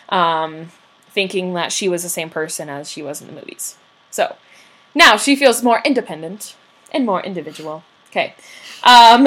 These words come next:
so she's now in a movie called The Prince and the Showgirl. Um, and <laughs> this is where she met a coworker who absolutely hated her,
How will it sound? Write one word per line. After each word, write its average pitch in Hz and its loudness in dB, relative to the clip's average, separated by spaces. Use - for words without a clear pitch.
so 311 8
she's 285 0
now 285 8
in 233 2
a 220 -2
movie 220 -4
called 214 0
The 190 2
Prince 196 -8
and 226 -14
the 277 -6
Showgirl. 226 -6
Um, 160 -4
and 190 2
<laughs> 208 -8
this 269 2
is 277 -2
where 294 2
she 262 -2
met 220 0
a 202 -4
coworker 180 -4
who 175 -10
absolutely 160 -6
hated 165 -10
her, 165 -10